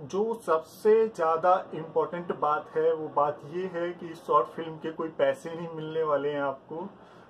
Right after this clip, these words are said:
तो प्लीज ये मत सोच के आइएगा कि आपको पे होएगा। It's a just a chance, सबको दे रहा हूँ ये चांस मैं। जो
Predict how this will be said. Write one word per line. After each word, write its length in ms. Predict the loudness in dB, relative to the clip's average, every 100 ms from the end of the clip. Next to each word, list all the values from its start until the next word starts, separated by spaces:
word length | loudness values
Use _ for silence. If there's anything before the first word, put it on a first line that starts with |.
| -4
तो 100 | -4 -4 -10
प्लीज 520 | -6 -4 -4 -6 -6
ये 160 | -4 -2
मत 160 | -4 -4
सोच 260 | -4 -4
के 160 | -2 2
आइएगा 380 | 2 2 0 0
कि 140 | 2
आपको 300 | 2 0 -6 -10 -4
पे 160 | -2 0
होएगा। 440 | 0 -2 -2 -6 -10 -20 -16 -8
It's 180 | -2 2
a 120 | 2
just 280 | 2 -6 -4
a 80 | -2
chance, 480 | 2 2 2 -4 -12 -20 -20 -20 -20 -20 -20 -20 -20 -20 -20 -20 -4
सबको 280 | -4 0 0
दे 160 | 2 2
रहा 120 | 2
हूँ 100 | 0
ये 60 | -4
चांस 400 | 0 0 -2 -4
मैं। 280 | -2 -2 -2
जो 160 | -2